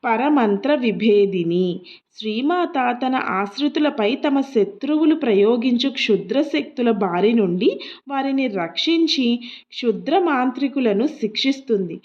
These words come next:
కావున పరమంత్ర అంటే శత్రువుల మంత్రప్రయోగమును విభేదిని, తిప్పికొట్టు మాత అని వర్ణించారు.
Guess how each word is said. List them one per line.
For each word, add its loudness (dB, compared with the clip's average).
కావున 0
పరమంత్ర 2
అంటే 0
శత్రువుల 2
మంత్రప్రయోగమును 0
విభేదిని, 2
తిప్పికొట్టు -2
మాత 0
అని 0
వర్ణించారు. 0